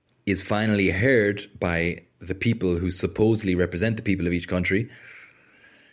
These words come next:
if that then pressure from the people goes up to the government of, of each country, then the government of each country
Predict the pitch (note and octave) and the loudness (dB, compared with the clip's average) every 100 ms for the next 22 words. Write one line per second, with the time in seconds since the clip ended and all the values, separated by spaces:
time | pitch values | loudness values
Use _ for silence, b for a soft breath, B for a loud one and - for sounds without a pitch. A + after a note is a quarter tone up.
0 | B B B _ _ - G#2+ - C3+ C#3 | B B B _ _ -4 -2 0 -2 -2
1 | A2 B2+ A2 A2 C3 - G2+ A2+ - B | 0 2 2 2 0 2 2 2 2 B
2 | B A#2+ C3 B2 A#2+ G2+ G2 A2 G2+ A#2 | B 2 2 2 2 2 4 4 4 2
3 | - G2 G2 C3+ D3 C#3+ D3 - B2+ B2 | 0 0 2 4 4 2 2 0 -2 2
4 | C3 B2+ C#3+ C#3+ C#3+ C#3+ C#3+ - G#2+ C3+ | 2 2 0 2 2 2 -2 -2 0 4
5 | C#3+ G#2 F#2+ C3 D3 B2 C3+ C3+ - - | 2 2 2 4 6 4 2 0 -8 -4
6 | G2+ A2+ A2+ - C#3+ C#3 G2+ G2 | 0 0 0 0 0 4 2 2